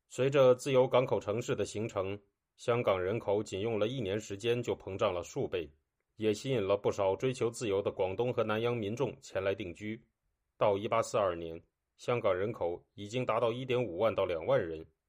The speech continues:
其中有三百多名英国人。与此同时，香港的各种统治机构也被组织起来。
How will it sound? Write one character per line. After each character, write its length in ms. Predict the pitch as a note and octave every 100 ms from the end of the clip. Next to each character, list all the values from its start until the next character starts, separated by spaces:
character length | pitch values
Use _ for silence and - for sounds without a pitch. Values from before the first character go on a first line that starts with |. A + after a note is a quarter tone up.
| _ _ _ _
其 180 | - G#2+
中 240 | G#2+ A2
有 140 | G2+ F2+
三 260 | - C#3
百 140 | B2 E2+
多 140 | G2
名 180 | F#2+ F#2+
英 160 | A#2
国 160 | G#2+ E2+
人。 180 | D#2+ D2+ _ _ _ _ _ _ _
与 120 | A#2 C#3
此 160 | C#3
同 220 | G#2 G#2+
时， 340 | B2+ F#2 G2+ - _ _ _
香 260 | - B2
港 160 | B2 G2
的 80 | F#2
各 140 | F#2
种 180 | G2+ G#2+
统 220 | - F2+
治 140 | F#2+ G#2
机 200 | B2 B2+
构 240 | A2+ - -
也 100 | F2+
被 140 | F#2+
组 220 | - E2
织 120 | G#2
起 140 | G#2+ E2+
来。 240 | D#2+ D#2